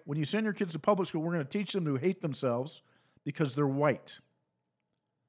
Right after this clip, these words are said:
I've told the story before, but literally my, my, my son came home and he was talking to a friend of his, another white kid. And the kid was literally expressing shame for being white. This is what you're getting.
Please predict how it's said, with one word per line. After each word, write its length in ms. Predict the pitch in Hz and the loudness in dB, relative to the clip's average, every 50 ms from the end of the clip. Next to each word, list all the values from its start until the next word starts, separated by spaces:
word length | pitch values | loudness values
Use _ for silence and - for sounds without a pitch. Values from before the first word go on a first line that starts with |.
| _ _ _ _ _ _ _ _ _ _ _ _ _ _ _ - | _ _ _ _ _ _ _ _ _ _ _ _ _ _ _ -12
I've 120 | 143 - | -12 -8
told 160 | - 190 175 147 | -6 -6 -4 -4
the 80 | 123 | -6
story 240 | - - 131 120 113 | -6 -6 -6 -6 -6
before, 300 | 101 104 - - 117 123 | -8 -12 -14 -12 -12 -10
but 160 | 117 110 92 - 120 - _ 120 | -10 -10 -12 -12 -16 -18 _ -8
literally 320 | 135 143 147 147 143 131 | -6 -4 -4 -4 -6 -6
my, 160 | 127 127 113 | -8 -10 -10
my, 220 | 113 123 117 117 113 - - - _ | -10 -12 -12 -12 -12 -14 -20 -16 _
my 100 | 113 113 | -12 -12
son 200 | - - 143 139 | -10 -8 -10 -10
came 200 | 135 - 123 117 | -8 -10 -10 -10
home 180 | 120 123 131 127 | -10 -10 -10 -10
and 80 | 107 | -10
he 40 | 110 | -10
was 100 | 110 - | -10 -8
talking 260 | - 135 139 131 131 | -8 -8 -6 -6 -8
to 80 | 113 98 | -10 -10
a 300 | 98 - _ _ _ _ | -12 -14 _ _ _ _
friend 220 | - 131 131 127 | -8 -6 -6 -4
of 60 | 117 | -6
his, 240 | 123 123 123 123 - _ _ _ _ _ _ _ _ _ _ _ _ - | -6 -6 -8 -12 -16 _ _ _ _ _ _ _ _ _ _ _ _ -10
another 140 | 131 135 | -8 -6
white 220 | 123 120 120 107 - | -4 -4 -4 -4 -4
kid. 220 | - 120 117 120 | -6 -8 -8 -8
And 80 | 120 87 - _ _ _ _ _ _ _ _ _ _ _ _ _ _ _ _ _ _ _ _ _ _ _ _ _ _ _ _ _ _ _ _ 190 _ - - - | -10 -16 -20 _ _ _ _ _ _ _ _ _ _ _ _ _ _ _ _ _ _ _ _ _ _ _ _ _ _ _ _ _ _ _ _ -20 _ -20 -18 -18
the 60 | 139 | -18
kid 220 | 127 - 180 190 | -6 -4 -2 0
was 160 | 185 147 113 113 | 0 -2 -2 0
literally 380 | 131 156 175 170 170 156 135 | 0 0 2 2 2 2 0
expressing 540 | 123 - - - - 147 151 - - 120 107 | 0 -2 -6 -4 -2 -2 -2 -2 -4 -10 -10
shame 420 | - - - - 160 165 165 151 | -10 -8 -6 -4 -4 -4 -4 -6
for 100 | 131 - | -6 -8
being 260 | 117 110 131 127 120 117 | -8 -6 -6 -6 -6 -6
white. 280 | 120 120 120 110 107 - _ _ _ _ _ _ _ - | -8 -8 -8 -10 -12 -14 _ _ _ _ _ _ _ -10
This 80 | 139 147 | -10 -10
is 80 | 165 | -8
what 180 | 170 160 156 139 | -10 -12 -12 -10
you're 140 | 135 135 131 | -10 -8 -8
getting. 260 | 139 123 123 120 | -6 -6 -8 -10